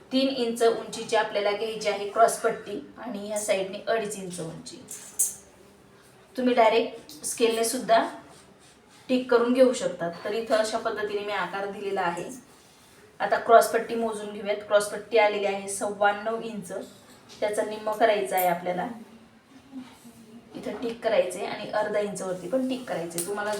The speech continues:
जिथं आकार द्यायचा असेल तिथं देऊ शकता तुम्ही. तुम्हाला जर कटोरी मोठी हवी असेल तर इथं आकार द्यायचा आहे, लहान हवी असेल तर इथं द्यायचा आहे. दोन इंच.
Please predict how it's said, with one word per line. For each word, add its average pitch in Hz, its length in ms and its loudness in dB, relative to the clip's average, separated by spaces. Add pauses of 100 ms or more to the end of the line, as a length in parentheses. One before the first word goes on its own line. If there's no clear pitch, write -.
(140)
जिथं 208 260 -2
आकार 208 380 4 (580)
द्यायचा 220 340 4
असेल 233 260 0
तिथं 226 200 -2
देऊ - 160 -8
शकता 233 320 -2
तुम्ही. 208 220 -10
तुम्हाला 208 240 0
जर 208 140 -2
कटोरी 208 320 -6
मोठी 208 300 -8
हवी 415 200 -2
असेल 196 220 -6
तर 208 80 -8
इथं 202 180 -8
आकार 196 300 -4
द्यायचा 196 320 -6
आहे, 226 200 -6
लहान 208 220 -2
हवी 190 180 -10
असेल - 260 -12
तर 233 80 -4
इथं 247 200 -6
द्यायचा 160 340 -4
आहे. - 100 -12 (3500)
दोन - 300 -10
इंच. - 280 -16